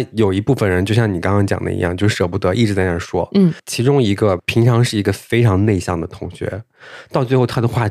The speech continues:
Speaker 1: 最多，他要把这几年就是怎么讲呢，就是隐藏下来的自己，或者是没有讲出过的话，通通都讲出来。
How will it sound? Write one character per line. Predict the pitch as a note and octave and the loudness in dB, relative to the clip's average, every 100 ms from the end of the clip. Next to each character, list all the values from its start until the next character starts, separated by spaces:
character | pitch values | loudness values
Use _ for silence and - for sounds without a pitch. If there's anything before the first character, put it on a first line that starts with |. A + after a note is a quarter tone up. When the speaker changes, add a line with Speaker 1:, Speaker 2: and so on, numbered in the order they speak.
| - _ _ | -6 _ _
Speaker 1:
最 | F3 C3 F#2+ - | -2 0 -2 -4
多， | G#2 F#2+ F2+ - _ - | 0 2 2 -2 _ -8
他 | D#3+ D#3 | -2 2
要 | B2 G2+ G2 | 2 -2 -6
把 | G2+ F2+ | -6 -6
这 | F2+ B2 A#2 _ | -2 -2 -2 _
几 | - A2 | -6 -2
年 | F#2+ F#2 G2 A#2 | 2 2 2 2
就 | B2 | 0
是 | A2 - G#2+ F#2 F2 _ | -2 0 -2 0 -4 _
怎 | - | -2
么 | F#2+ | 0
讲 | G#2 - - | 0 -2 -4
呢， | F#2+ | -4
就 | G#2 | 0
是 | A#2 | 2
隐 | G#2+ G#2 | 2 0
藏 | F2 G2 G#2+ | 0 0 0
下 | B2 | 0
来 | F2+ | 0
的 | G2 | -2
自 | F#2 G#2+ | -2 -4
己， | F#2+ - - | -4 -8 -8
或 | - B2 | -2 0
者 | F#2+ | 0
是 | - G#2+ G2 - _ | 0 0 0 -6 _
没 | A#2 | 2
有 | C3 | 2
讲 | A#2+ F#2 E2+ | 0 -2 -6
出 | - A#2+ | -2 0
过 | B2+ | 2
的 | F#2+ | -2
话， | - G2 E2 - | -2 -4 -4 -8
通 | - D3 C#3 | -2 2 4
通 | B2 | 4
都 | A2+ | 4
讲 | G#2+ D#2+ | 2 -4
出 | A#2 - | -6 -4
来。 | F2 | -4